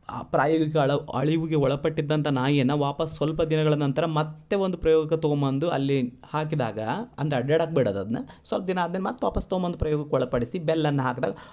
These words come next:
ಅದು ಮತ್ತೆ ಜೊಲ್ಲನ್ನು ಶೋಷಿಸ್ಲಿಕ್ಕೆ ಶುರು ಮಾಡುತ್ತೆ. ಇದನ್ನೇ ನಾವೇನಂತ ಕರಿತೀವಿ ಅಂದ್ರೆ ಸ್ವತಃ ಸ್ಫೂರ್ತಿ ಚೇತರಿಕೆ ಅಥವಾ ಸ್ವಾಭಾವಿಕ ಮರಳಿ ಪಡೆಯುವಿಕೆ ಅಂತ ಕರಿತೀವಿ. ಇನ್ನು ಮೂರನೇದು ಪ್ರತಿಬಂಧ ಅಂತ ಕರಿತೀವಿ. ಏನಿದು ಪ್ರತಿಬಂಧ ಅಂದ್ರೆ,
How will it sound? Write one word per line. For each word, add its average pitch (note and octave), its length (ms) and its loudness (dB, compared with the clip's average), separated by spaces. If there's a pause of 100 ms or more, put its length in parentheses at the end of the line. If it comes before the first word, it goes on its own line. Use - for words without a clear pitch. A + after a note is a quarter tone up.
ಅದು F3+ 140 0
ಮತ್ತೆ A#3+ 360 0
ಜೊಲ್ಲನ್ನು C#3 360 2
ಶೋಷಿಸ್ಲಿಕ್ಕೆ A2+ 460 -8
ಶುರು A#2 140 -10
ಮಾಡುತ್ತೆ. - 680 -16
ಇದನ್ನೇ G3 300 2
ನಾವೇನಂತ D3 420 0
ಕರಿತೀವಿ A#2+ 340 -6
ಅಂದ್ರೆ F3 380 -6 (100)
ಸ್ವತಃ F3 440 -2
ಸ್ಫೂರ್ತಿ A3 460 0
ಚೇತರಿಕೆ B2+ 540 0
ಅಥವಾ C#3+ 200 -2
ಸ್ವಾಭಾವಿಕ A#2 720 -2
ಮರಳಿ C#3+ 540 0
ಪಡೆಯುವಿಕೆ G#2+ 840 -4
ಅಂತ F#2 200 -12
ಕರಿತೀವಿ. F2 420 -14 (400)
ಇನ್ನು A#3+ 220 8
ಮೂರನೇದು D#3+ 840 0 (280)
ಪ್ರತಿಬಂಧ D#3 840 2 (360)
ಅಂತ F2+ 160 -8
ಕರಿತೀವಿ. F2+ 420 -14 (320)
ಏನಿದು C4 320 2
ಪ್ರತಿಬಂಧ C3+ 500 -2
ಅಂದ್ರೆ, B2 720 -2